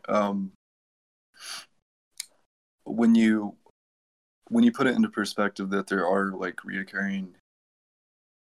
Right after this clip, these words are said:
um, that it is a reoccurring theme, a, a guider, a, um, a s-, a guider of spirits that directs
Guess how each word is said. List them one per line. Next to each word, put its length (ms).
um, 460
that 200
it 180
is 160
a 60
reoccurring 580
theme, 340
a, 80
a 60
guider, 580
a, 520
um, 320
a 60
s-, 260
a 60
guider 360
of 100
spirits 460
that 140
directs 480